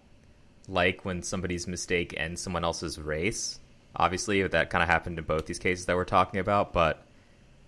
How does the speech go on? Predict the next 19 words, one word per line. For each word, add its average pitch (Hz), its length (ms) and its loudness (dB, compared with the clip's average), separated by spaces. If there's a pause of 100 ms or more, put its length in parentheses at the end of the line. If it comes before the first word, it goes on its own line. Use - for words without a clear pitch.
(340)
I, 78 380 0
I'd 87 120 -2
just 104 200 -2
like 104 140 2
to 95 80 -6
see 92 320 -2
consistency, 90 720 -4
I 78 100 2
guess, 80 200 -2
from 87 140 -8
race 78 220 -4
control. 78 340 -6
If 78 100 -8
you're 82 100 -4
gonna 85 180 -4
give 80 200 -6
somebody 85 300 -4
a 80 60 -2
penalty, 82 640 -4